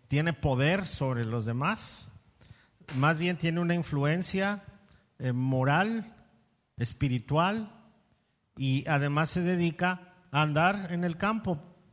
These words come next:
en, en, en, en las ciudades, pues, plantando iglesias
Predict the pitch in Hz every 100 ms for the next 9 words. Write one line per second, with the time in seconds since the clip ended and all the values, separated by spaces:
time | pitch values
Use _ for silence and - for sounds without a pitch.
0 | _ _ - 147 139 135 143 143 135 139
1 | 139 135 135 135 135 131 - - - 147
2 | 165 175 180 - 160 165 - - - _
3 | 139 139 139 151 156 156 165 160 - 170
4 | 170 -